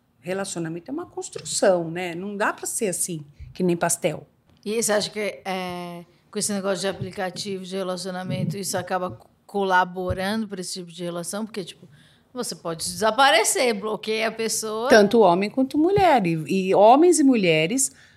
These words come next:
Speaker 1: falam com dez, quinze, vinte pessoas ao mesmo tempo. É assim, não é?
Speaker 2: Uhum.
Speaker 1: Você vai dando match, vai conhecendo, vai marcando, vai pro WhatsApp, conversa.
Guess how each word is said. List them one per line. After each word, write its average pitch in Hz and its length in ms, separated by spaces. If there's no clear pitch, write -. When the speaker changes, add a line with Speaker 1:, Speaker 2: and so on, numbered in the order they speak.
Speaker 1:
falam 190 480
com 320 260
dez, 202 440
quinze, 208 460
vinte 247 420
pessoas 175 420
ao 160 80
mesmo 156 260
tempo. - 380
É - 120
assim, - 320
não 165 220
é? 156 180
Speaker 2:
Uhum. 190 300
Speaker 1:
Você - 120
vai 160 120
dando 160 300
match, 214 420
vai 170 180
conhecendo, 202 800
vai 170 140
marcando, 208 580
vai 170 160
pro - 160
WhatsApp, 175 560
conversa. 170 760